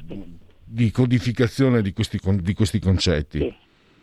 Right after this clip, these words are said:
Speaker 1: Ecco, cosa,
Speaker 2: Allora,
Speaker 1: cosa
Speaker 2: eh,
Speaker 1: intende?
Speaker 2: ci,
Speaker 1: Ecco.
Speaker 2: ci, ci arrivo. Semiotica,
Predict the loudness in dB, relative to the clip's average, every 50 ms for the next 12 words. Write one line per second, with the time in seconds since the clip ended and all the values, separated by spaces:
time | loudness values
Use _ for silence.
0 | _ _ _ _ -2 0 0 2 4 2 4 4 4 2 2 0 2 4 6 6
1 | 6 6 4 2 2 2 0 -2 0 -2 -2 -2 -2 -8 -10 -12 -12 _ _ _
2 | _ _ _ -14 -10 -8 -8 -10 _ -14 -16 -16 -16 _ -4 -4 -2 -2 -2 -4
3 | -4 -4 -2 -2 -4 -4 -4 -8 -4 -4 -2 0 0 0 -2 -4 -4 -8 -12 -8
4 | -4 -4 -4 -4 -4